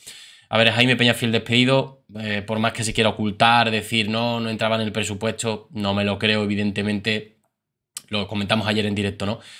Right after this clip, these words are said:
Evidentemente, eh, el tema del presupuesto, bueno, pues entonces en dos mil veinticuatro no tendría que haber escrito. Aquí está en dos mil veinticuatro. Primer punto. Segundo punto, eh, ¿por qué no se dice la verdad? Mira, oye, desde la editorial, eh,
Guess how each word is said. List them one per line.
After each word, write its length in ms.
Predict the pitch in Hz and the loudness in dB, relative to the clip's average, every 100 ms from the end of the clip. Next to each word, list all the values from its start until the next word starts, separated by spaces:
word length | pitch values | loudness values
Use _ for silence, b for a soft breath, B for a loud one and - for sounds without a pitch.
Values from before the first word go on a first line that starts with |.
| B B | B B
Evidentemente, 800 | 110 104 107 104 110 107 117 120 | 0 2 2 2 0 0 2 0
eh, 440 | 117 107 101 98 95 | 2 4 4 2 0
el 120 | 98 | -2
tema 200 | 101 107 | 0 0
del 100 | 104 | -2
presupuesto, 640 | 101 101 98 110 - 120 | -4 -4 -4 -4 -2 -4
bueno, 240 | 107 110 | -2 -4
pues 140 | - 95 | -4 -6
entonces 260 | 92 101 | -4 -4
en 80 | 110 | -2
dos 80 | 101 | -2
mil 120 | 101 | -2
veinticuatro 460 | 101 98 98 98 104 | -2 -4 -4 -6 -6
no 80 | 98 | -4
tendría 240 | 98 95 | -4 -4
que 80 | 92 | -2
haber 120 | 95 | -4
escrito. 340 | 95 127 - - | -4 -6 -6 -10
Aquí 220 | 98 113 | -10 -8
está 120 | 98 | -6
en 60 | 98 | -6
dos 80 | |
mil 140 | 92 90 | -6 -6
veinticuatro. 420 | 90 82 98 - | -8 -10 -14 -12
Primer 240 | 104 107 | -6 -4
punto. 280 | 101 101 95 - B B B B B | -4 -6 -8 -16 B B B B B
Segundo 380 | 120 127 147 | 2 4 4
punto, 420 | 135 120 98 92 - | 4 2 0 -6 0
eh, 580 | 120 117 110 110 107 104 104 101 92 - - - - _ | 4 6 4 4 4 2 0 -2 -6 -12 -20 -20 -20 _
¿por 220 | 123 117 | -6 -4
qué 80 | 135 | -2
no 60 | 165 | -2
se 140 | 180 | -2
dice 160 | 147 127 | -2 0
la 80 | 110 | 0
verdad? 340 | 104 113 107 | 0 0 0
Mira, 320 | 110 107 98 | -2 -2 -4
oye, 360 | 98 113 107 101 | -4 -6 -6 -6
desde 340 | 101 107 107 | -4 -4 -2
la 100 | 107 | 0
editorial, 840 | 107 104 104 104 110 123 123 127 - | 0 -2 -4 -2 2 4 4 2 -2
eh, 380 | 123 107 101 101 | -6 -6 -6 -8